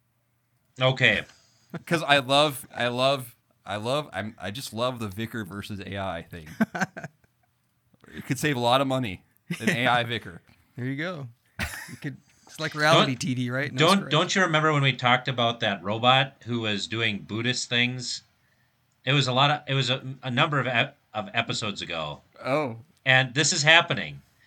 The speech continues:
Speaker 1: Like, this was supposed to be <laughs> something to bother Berg, right? And
Speaker 2: Right.
Speaker 1: now we're
Speaker 2: Does
Speaker 1: doing
Speaker 2: this,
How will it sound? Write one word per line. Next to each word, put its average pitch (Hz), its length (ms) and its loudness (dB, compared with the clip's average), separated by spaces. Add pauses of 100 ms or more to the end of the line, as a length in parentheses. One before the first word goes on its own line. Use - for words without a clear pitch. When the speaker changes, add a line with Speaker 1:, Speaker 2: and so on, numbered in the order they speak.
Speaker 1:
Like, 131 300 4 (200)
this 135 140 0
was 165 100 2
supposed 151 260 2
to 170 40 -2
be 160 120 8
<laughs> - 20 4
something 160 360 4
to 147 60 2
bother 143 340 6
Berg, 135 500 2 (380)
right? 147 420 6 (360)
And 143 400 6
Speaker 2:
Right. 131 200 0 (280)
Speaker 1:
now 165 300 8
we're 196 140 6
Speaker 2:
Does 180 140 6
Speaker 1:
doing 208 160 10
Speaker 2:
this, - 20 6